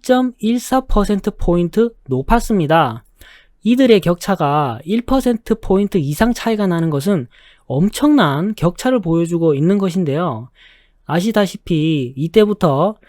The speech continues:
전염병이 급속도로 퍼지면서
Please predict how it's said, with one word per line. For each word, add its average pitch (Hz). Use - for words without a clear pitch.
전염병이 208
급속도로 196
퍼지면서 202